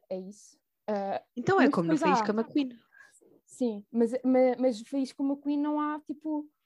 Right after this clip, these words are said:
Speaker 1: patrocínios envolvidos, não há equipas
Speaker 2: Ah,
Speaker 1: envolvidas.
Speaker 2: sim!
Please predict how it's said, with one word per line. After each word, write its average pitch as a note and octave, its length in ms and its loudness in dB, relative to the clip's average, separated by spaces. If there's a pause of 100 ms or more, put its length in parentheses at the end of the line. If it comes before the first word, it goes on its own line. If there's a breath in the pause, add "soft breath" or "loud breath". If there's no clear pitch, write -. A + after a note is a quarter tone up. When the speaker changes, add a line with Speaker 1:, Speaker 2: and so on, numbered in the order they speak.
(220)
Speaker 1:
patrocínios C#4 600 0
envolvidos, C#4 680 -2
não A3+ 220 -12
há A3 140 -12
equipas A#3 440 -8
Speaker 2:
Ah, A#3+ 40 -2
Speaker 1:
envolvidas. A#3 360 -2
Speaker 2:
sim! F3 920 -2